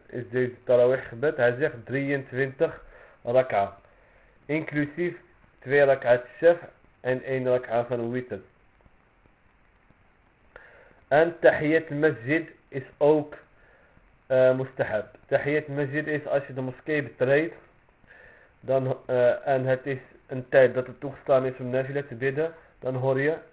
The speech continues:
twee rak'at te bidden, als groet van, van de moskee. En tahiyat masjid betekent het groeten van de heer van de moskee. Dus als je binnenkomt mag je niet zitten. Als je toch gaat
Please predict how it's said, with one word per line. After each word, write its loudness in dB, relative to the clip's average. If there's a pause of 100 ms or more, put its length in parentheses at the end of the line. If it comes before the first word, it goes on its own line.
twee -2
rak'at 0
te -14
bidden, -12 (100)
als -10 (100)
groet -6
van, -10 (160)
van -12
de -8
moskee. -10 (2500)
En -2
tahiyat 4
masjid -4
betekent -4
het -4
groeten -2
van 0
de 4
heer 4
van -4
de -4
moskee. -4 (1900)
Dus -4
als 0
je -10
binnenkomt -2
mag 4
je -4
niet -4
zitten. -2
Als 2
je -16
toch 0
gaat 4